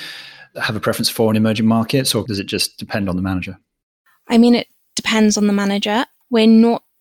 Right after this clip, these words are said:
Speaker 2: as keen on a kind of quantitative type manager than we would be in developed. I suppose there are arguments that the data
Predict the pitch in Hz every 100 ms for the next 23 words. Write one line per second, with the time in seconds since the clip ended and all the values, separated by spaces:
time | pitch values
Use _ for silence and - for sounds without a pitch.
0 | _ _ 220 208 208 - - - 208 202
1 | 202 - 202 202 - 202 196 - 208 202
2 | - 208 220 196 196 - - 208 190 202
3 | 196 208 202 190 190 190 190 - 190 185
4 | 196 - - - - _ - 214 214 208
5 | 202 196 190 262 _ - - 220 - 202
6 | 196 202 - - - - - - _ -
7 | 196 190 - 202 208 196 233 226 - 202
8 | 196 196 202 - 185 202